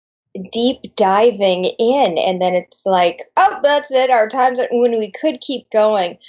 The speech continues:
Um, to the people who are listening that are struggling with relationships with your spouse, I wanna invite you to listen to this week's episode. This week's episode, when I say that, I'm talking about the episode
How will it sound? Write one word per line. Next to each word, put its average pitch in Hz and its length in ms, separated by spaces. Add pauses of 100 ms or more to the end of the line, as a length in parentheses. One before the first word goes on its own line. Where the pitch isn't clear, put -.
(300)
Um, 214 360 (540)
to 285 120
the 262 60
people 311 340
who 262 120
are 208 200
listening 208 440
that 180 120
are 170 160
struggling 240 800
with 190 200
relationships 196 1400 (160)
with 208 260
your 185 80
spouse, 170 540
I 196 80
wanna 214 220
invite 180 600
you 247 380 (540)
to 220 180
listen 202 560 (120)
to 190 240
this 180 300
week's 185 420
episode. 156 840
This 240 220
week's 220 320
episode, 196 360
when 190 140
I 180 80
say 202 200
that, 185 120
I'm 180 140
talking 190 260
about 175 240
the - 120
episode 170 500